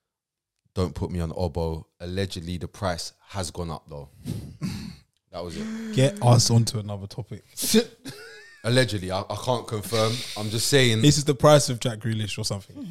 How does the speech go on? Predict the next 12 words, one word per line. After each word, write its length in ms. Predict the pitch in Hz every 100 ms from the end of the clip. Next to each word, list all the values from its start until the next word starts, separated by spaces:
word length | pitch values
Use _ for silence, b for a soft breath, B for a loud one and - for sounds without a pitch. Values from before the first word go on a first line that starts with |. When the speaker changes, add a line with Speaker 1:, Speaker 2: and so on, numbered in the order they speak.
| 220
Speaker 1:
I 80 | 98
heard. 340 | 120 131 135
I 40 |
Speaker 2:
Footballers. 320 | - 135 107 107
Speaker 1:
just 140 | 101
heard 320 | 127 127 127 - _ -
the 80 |
price 600 | 98 - 117 131 135 - - _ _ _ _ _ _ _ _
has, 260 | 90 - -
has 180 | 90
gone 140 | - 85
up, 100 | -